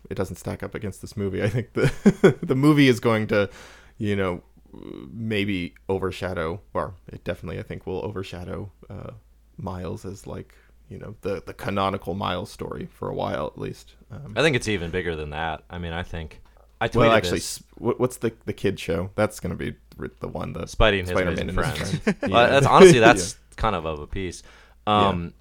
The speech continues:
Speaker 1: yeah.
Speaker 2: so, like, they could pause Spider-Man comics for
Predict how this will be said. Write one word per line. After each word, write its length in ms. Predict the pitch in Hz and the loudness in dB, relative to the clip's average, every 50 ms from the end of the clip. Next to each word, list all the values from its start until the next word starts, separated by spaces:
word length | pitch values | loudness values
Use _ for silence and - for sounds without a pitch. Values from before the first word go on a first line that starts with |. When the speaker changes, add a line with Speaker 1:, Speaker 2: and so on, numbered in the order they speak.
| _ - 85 | _ -18 -18
Speaker 1:
yeah. 100 | 85 - _ _ _ _ - - | -18 -18 _ _ _ _ -12 -8
Speaker 2:
so, 220 | - - 151 - - | -2 -2 -2 -2 -2
like, 380 | 123 110 135 135 127 - - - _ _ _ _ - | -4 2 4 4 4 4 -2 -18 _ _ _ _ -12
they 200 | 113 113 139 160 | -4 0 0 0
could 300 | 160 - 208 180 143 - | 0 0 -2 -2 -2 0
pause 340 | - - 113 113 101 95 - | 2 4 4 4 4 0 -4
Spider-Man 480 | - - 90 82 73 73 71 67 67 65 | -8 -10 -8 -8 -8 -10 -12 -14 -14 -14
comics 500 | - 69 64 65 65 65 - - - - - _ _ | -16 -16 -16 -14 -16 -16 -18 -20 -20 -20 -20 _ _
for 540 | - - - 98 90 85 80 76 73 67 | -12 -6 -2 -2 0 0 -2 -4 -6 -8